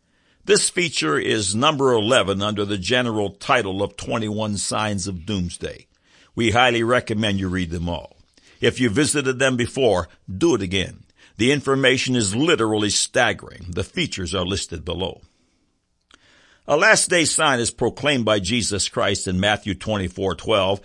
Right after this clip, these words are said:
"And because iniquity shall abound, the love of many shall wax cold."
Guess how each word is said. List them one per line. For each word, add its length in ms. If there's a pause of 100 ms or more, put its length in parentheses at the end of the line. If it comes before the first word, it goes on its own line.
(120)
"And 160
because 460
iniquity 580
shall 240
abound, 640 (280)
the 120
love 240
of 140
many 240
shall 220
wax 320
cold." 400